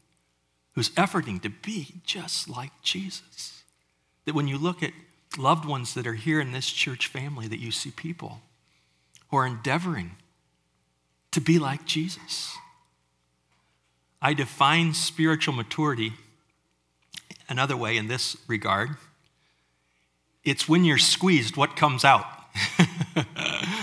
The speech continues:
When you're sitting in traffic and the person behind you is honking the horn, y-, y-, you know what the definition of a twinkling of an eye is, right?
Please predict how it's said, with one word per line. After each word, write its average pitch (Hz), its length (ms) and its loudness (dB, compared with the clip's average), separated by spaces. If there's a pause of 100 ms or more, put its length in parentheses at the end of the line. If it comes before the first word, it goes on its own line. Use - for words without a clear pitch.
(800)
When 139 140 2
you're 131 140 2
sitting 190 320 6
in 151 100 6
traffic 175 480 4 (540)
and 139 100 -2
the 127 60 -2
person 170 400 6
behind 151 420 6
you 117 140 6
is 107 260 0 (480)
honking 170 480 6
the 127 120 2
horn, 110 320 2 (600)
y-, 151 140 -6
y-, 156 240 -4
you 151 120 6
know 165 120 6
what 147 140 2
the - 80 -4
definition 131 540 0
of 110 80 -4
a 107 60 -6
twinkling 131 380 -4
of 107 80 0
an 113 60 0
eye 123 160 4
is, 92 220 -4
right? 120 300 0